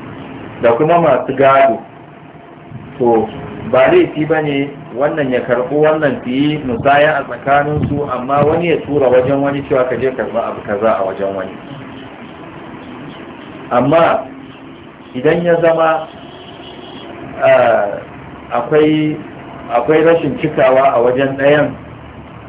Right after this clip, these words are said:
to, ko kuma akwai kuɗi a wajen wanda ya tura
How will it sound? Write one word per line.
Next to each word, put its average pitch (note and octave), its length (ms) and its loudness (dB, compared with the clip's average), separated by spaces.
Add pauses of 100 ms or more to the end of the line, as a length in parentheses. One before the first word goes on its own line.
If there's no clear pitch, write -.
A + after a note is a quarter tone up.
(240)
to, A2 360 2 (240)
ko D3 220 6
kuma E3 180 2 (160)
akwai D3+ 380 4 (260)
kuɗi E3 280 4
a C#3+ 120 4
wajen D3 300 4
wanda D#3 260 4
ya C3 160 6
tura C#3 220 2